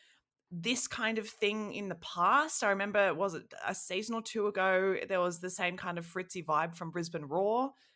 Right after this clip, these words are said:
where we were like, "You, y'all are a good team, you got good players, and yet you just not, it's just not, not happening, it's not clicking, it's not gelling, it's not all those kinds of synonyms." So,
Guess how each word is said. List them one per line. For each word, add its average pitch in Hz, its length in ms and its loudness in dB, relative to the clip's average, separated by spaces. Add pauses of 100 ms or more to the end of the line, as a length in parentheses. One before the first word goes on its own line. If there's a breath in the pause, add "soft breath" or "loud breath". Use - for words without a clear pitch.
(160)
where 170 480 6
we 165 100 -2
were 170 200 0
like, 160 340 2 (240)
"You, 220 300 -6 (120)
y'all 214 360 2
are 302 100 2
a 269 60 0
good 208 320 -4
team, 247 420 -2
you 190 60 -2
got - 220 -2
good 254 180 -6
players, 220 400 0
and 202 120 -2
yet 202 140 -4
you 208 80 -8
just 208 240 -10
not, 190 220 0 (500)
it's 202 220 -6
just - 260 -8
not, 190 300 -2 (120)
not 196 300 -4
happening, 233 400 -4
it's 156 160 -8
not 196 160 -6
clicking, 226 400 -4
it's 170 180 -6
not 180 200 -10
gelling, 185 400 -2
it's 160 160 -8
not 180 180 0
all 190 160 0
those 185 160 -2
kinds 180 240 -4
of 170 60 -8
synonyms." 175 640 -6
So, 170 240 4